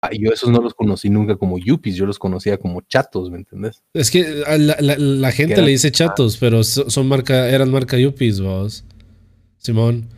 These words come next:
Speaker 1: Ah, no, y los míos eran marca chato.
Speaker 2: Uch.
Speaker 1: O sea, sí se llamaba chato la misma cosa.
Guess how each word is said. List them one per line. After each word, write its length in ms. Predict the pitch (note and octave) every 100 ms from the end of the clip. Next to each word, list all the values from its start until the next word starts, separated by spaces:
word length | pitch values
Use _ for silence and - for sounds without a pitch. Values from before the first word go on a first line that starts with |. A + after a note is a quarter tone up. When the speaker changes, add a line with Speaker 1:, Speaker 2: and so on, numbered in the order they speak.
| - - _ _ _ -
Speaker 1:
Ah, 60 |
no, 160 | A2+ A#2
y 60 |
los 160 | G#2+ F#2+
míos 160 | A2 B2
eran 200 | - - -
marca 220 | - F#2
chato. 420 | - G3+ - F#2 - _ _ _ _ _ _
Speaker 2:
Uch. 80 | A#2 - - -
Speaker 1:
O 40 |
sea, 120 | A#2
sí 180 | F#2+ G2+
se 140 | G2+
llamaba 280 | G2 F2 F#2
chato 320 | - F#2+ F#2+
la 140 | F2+ F2
misma 120 | F2 - _ _ E2+
cosa. 360 | - G2 F#2+